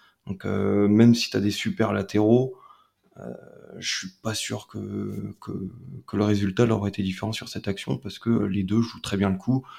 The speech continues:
Dembélé, il fait un centre parfait, il donne un petit coup de rein. Là-dessus, je pense qu'il est imbattable.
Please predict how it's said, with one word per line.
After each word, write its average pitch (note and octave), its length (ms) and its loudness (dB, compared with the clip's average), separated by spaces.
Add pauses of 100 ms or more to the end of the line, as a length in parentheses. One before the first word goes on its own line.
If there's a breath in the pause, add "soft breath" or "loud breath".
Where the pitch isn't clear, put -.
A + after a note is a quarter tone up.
(400 loud breath)
Dembélé, G2+ 340 8
il A2+ 80 6
fait G2+ 120 -8
un G2 60 -4
centre - 240 -4
parfait, A2+ 360 2
il G#2 280 2
donne G2+ 140 2
un G2+ 120 4
petit - 160 -4
coup - 120 0
de A2 80 6
rein. - 220 2 (640)
Là-dessus, A#2+ 460 4 (400 loud breath)
je - 100 -12
pense A#2 160 2
qu'il A#2 120 6
est A2+ 40 8
imbattable. A#2 560 4